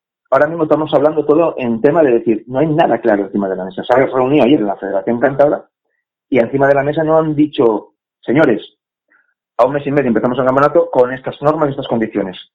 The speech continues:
En principio tendremos que llevarlas a la asamblea y se aprobarán". No, no han, no, no ha podido Gonzalo ayer,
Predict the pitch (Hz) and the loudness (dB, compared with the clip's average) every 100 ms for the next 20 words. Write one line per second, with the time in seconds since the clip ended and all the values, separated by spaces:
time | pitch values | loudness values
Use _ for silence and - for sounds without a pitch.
0 | _ _ 117 113 110 147 165 165 117 110 | _ _ -8 -6 -2 0 2 0 0 -2
1 | 107 104 110 104 - 139 143 180 127 98 | -4 0 2 2 -2 -2 0 0 0 -2
2 | 95 98 - _ 151 196 190 120 - _ | -4 -6 -10 _ 0 2 0 -2 -10 _
3 | _ _ _ _ _ _ _ _ _ - | _ _ _ _ _ _ _ _ _ -20
4 | _ _ _ _ 139 156 147 139 127 - | _ _ _ _ -2 2 2 0 -8 -10
5 | 139 143 139 151 170 160 131 110 113 113 | -4 -4 0 0 2 0 0 -4 -6 -4
6 | 120 107 110 101 - | -2 2 2 0 -4